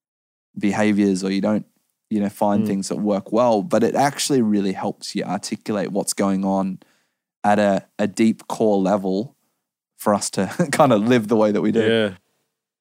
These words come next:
Speaker 2: Oh, it's so good, man. It's fascinating stuff.
Speaker 1: It
Speaker 2: I mean,
Speaker 1: is.
Speaker 2: like, it, it's, it's not quite as extreme as, you know, kind of, um, you know,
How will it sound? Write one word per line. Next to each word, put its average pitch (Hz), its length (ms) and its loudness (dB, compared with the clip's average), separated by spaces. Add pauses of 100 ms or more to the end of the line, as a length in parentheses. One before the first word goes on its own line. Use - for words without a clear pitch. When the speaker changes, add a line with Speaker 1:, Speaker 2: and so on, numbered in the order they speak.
(380)
Speaker 2:
Oh, 120 80 -8
it's 110 140 -4
so 113 140 0
good, 110 180 -4
man. 87 120 -6
It's - 140 -8
fascinating 98 460 -2
stuff. - 480 -6
Speaker 1:
It 107 80 2
Speaker 2:
I 117 40 6
mean, 139 120 4
Speaker 1:
is. 113 100 -2
Speaker 2:
like, 110 140 0
it, 117 80 -4 (140)
it's, - 240 -6 (320)
it's - 140 -8
not 135 180 -2
quite 101 300 0
as 98 140 -4
extreme 98 440 -4
as, 92 160 -4
you 98 80 -6
know, 87 120 -4
kind 92 200 -12
of, 85 200 -14 (160)
um, 78 320 -16 (840)
you 95 60 -12
know, 87 120 -12